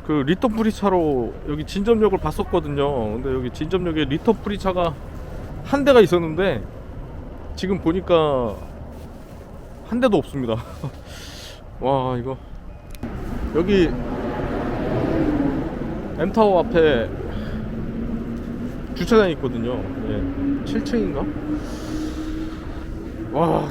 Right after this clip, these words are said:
그거를 보고서 왔는데 어느 기사님이 타고 가셨네요. 근데 콜도 없고 하니까 저는 여기서 진저 우체국 쪽으로 가서 좀 대기해보고요.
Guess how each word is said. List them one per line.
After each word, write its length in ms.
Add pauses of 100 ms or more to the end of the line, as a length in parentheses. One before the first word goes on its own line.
(120)
그거를 500
보고서 520
왔는데 1160 (340)
어느 240
기사님이 440
타고 200
가셨네요. 440 (1400)
근데 240
콜도 260
없고 200
하니까 680
저는 220
여기서 840
진저 260
우체국 420 (840)
쪽으로 260
가서 240
좀 260
대기해보고요. 800